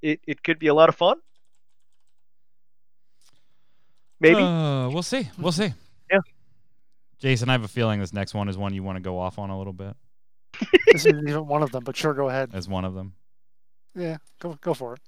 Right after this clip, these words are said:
Speaker 2: All right, while we're talking about shows coming, uh,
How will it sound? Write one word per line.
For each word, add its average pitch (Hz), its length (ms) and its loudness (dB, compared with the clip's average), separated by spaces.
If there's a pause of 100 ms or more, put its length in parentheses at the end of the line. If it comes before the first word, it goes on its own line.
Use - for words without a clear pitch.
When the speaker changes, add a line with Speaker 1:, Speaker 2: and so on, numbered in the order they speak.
(380)
Speaker 2:
All 98 80 -4
right, 90 80 -4
while 131 200 2
we're 127 80 2
talking 117 260 2
about 98 180 -4
shows 110 540 -2
coming, 90 580 -6
uh, 87 840 -8